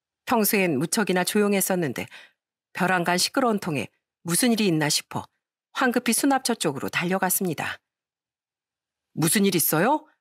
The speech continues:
왜 이렇게 소란스러워요?" "아, 안녕하세요, 과장님. 아,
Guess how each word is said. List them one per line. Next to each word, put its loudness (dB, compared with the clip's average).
왜 2
이렇게 0
소란스러워요?" 2
"아, 0
안녕하세요, 2
과장님. 0
아, 0